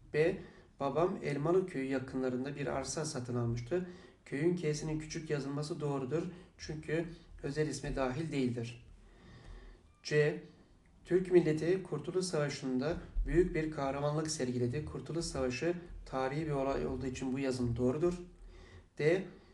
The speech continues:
Teyzem memleketinden tüm tanıdıklarına Antep fıstığı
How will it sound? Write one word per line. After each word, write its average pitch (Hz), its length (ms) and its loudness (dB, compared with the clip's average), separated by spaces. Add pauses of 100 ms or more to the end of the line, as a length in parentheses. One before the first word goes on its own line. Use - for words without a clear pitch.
(200)
Teyzem 156 480 2 (300)
memleketinden 147 840 -2
tüm 175 240 0
tanıdıklarına 135 680 -2
Antep 160 540 -2
fıstığı 135 540 -2